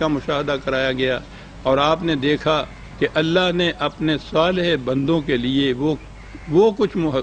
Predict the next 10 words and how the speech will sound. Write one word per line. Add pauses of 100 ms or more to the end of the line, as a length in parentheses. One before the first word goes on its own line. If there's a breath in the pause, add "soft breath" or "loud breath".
मुहैया
कर
रखा
है (480 loud breath)
जो
न
किसी
आँख
ने
देखा,